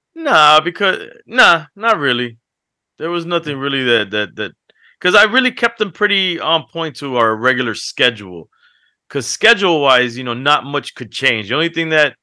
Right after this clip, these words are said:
that they got extra was that on the Friday when she wasn't here after. So one of the things that kinda threw a curveball is that my daughter had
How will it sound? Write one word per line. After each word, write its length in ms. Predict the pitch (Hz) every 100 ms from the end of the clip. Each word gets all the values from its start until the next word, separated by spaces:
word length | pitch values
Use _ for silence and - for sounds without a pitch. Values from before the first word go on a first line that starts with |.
| _ _ 107
that 200 | 120 135
they 140 | 135
got 220 | 127 123
extra 680 | 123 - - 127 123 120 117 _ _ _ _ _ _ -
was 640 | 110 117 117 110 107 101 101
that 340 | 107 107 104
on 520 | 101 101 98 98 90 _ _ _ _ -
the 140 | 101
Friday 760 | - - - 139 139 135 123 117
when 160 | 113
she 220 | 110 117
wasn't 320 | 107 107 98 98
here 520 | 110 107 107 98 - -
after. 600 | 101 113 - 127 120 - _ _ -
So 160 | 175
one 200 | 160 208 247
of 40 |
the 60 | 175
things 200 | 180 151
that 140 | 139
kinda 200 | 165 147
threw 140 | 135 131
a 100 | 123
curveball 640 | 123 175 175 123 113 110
is 100 | 107 110
that 260 | 107 98 _ _ _ _ _ _ _
my 180 | 113 117
daughter 420 | 107 135 156 170
had 300 | 151 127 107